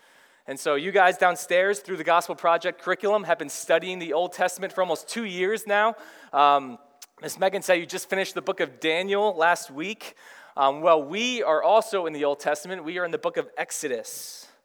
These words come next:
And so, as I think Ella said, you guys studied that last year, which means this. You know how it ends, all right? So don't tell your parents, all right, or any of the adults around you.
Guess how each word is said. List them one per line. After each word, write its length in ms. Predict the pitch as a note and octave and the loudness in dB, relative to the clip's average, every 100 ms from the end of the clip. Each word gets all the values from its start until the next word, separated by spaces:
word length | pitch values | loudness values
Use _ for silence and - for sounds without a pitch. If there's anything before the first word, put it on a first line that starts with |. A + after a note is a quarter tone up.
| _ _ - _ - | _ _ -20 _ -14
And 120 | C3+ | -14
so, 280 | - E3 D3 | -2 2 4
as 180 | C#3+ D3 | 2 0
I 40 | |
think 180 | F3+ E3 | -6 -4
Ella 220 | D3+ D#3 | -2 -2
said, 320 | C3 E3 D3 B2+ | -4 -2 -4 -2
you 80 | |
guys 180 | E3+ D3+ | -2 -2
studied 400 | - - G#3+ G3+ | -2 -2 -2 0
that 180 | C3+ C3 | -2 0
last 400 | D3 D#3 - - | 0 -2 -4 -12
year, 240 | F3 C#3 | -10 -8
which 200 | A#2 - | -10 -14
means 220 | E3+ C#3 B2 | -14 -10 -6
this. 500 | D#3+ - - - - _ - _ | -6 -6 -12 -14 -20 _ -20 _
You 120 | C#3+ | -6
know 140 | E3+ F#3+ | -2 0
how 200 | F3+ C#3 | 0 0
it 80 | |
ends, 500 | D3+ C3+ G#2 - - - _ A#2 | -4 -6 -10 -16 -16 -20 _ -8
all 100 | A#2+ | -6
right? 240 | C3 - | -6 -8
So 420 | - E3+ C#3+ B2 - - - - | -2 2 4 2 -4 -20 -12 -4
don't 200 | F3 F#3 | -4 -4
tell 160 | F3+ | -4
your 120 | F3 C#3+ | -4 -4
parents, 600 | E3 C3+ - - - - _ _ _ _ - - - - | -6 -8 -8 -8 -8 -12 _ _ _ _ -20 -20 -20 -16
all 140 | A2 A2+ | -12 -6
right, 180 | B2+ | -4
or 80 | C#3+ | -2
any 220 | C#3+ D#3 | 0 0
of 60 | F3 | -2
the 40 | |
adults 340 | E3+ E3 E3 - | 2 2 2 2
around 360 | E3 E3 E3 | 2 4 2
you. 280 | B2+ A#2 A#2 | -4 -8 -10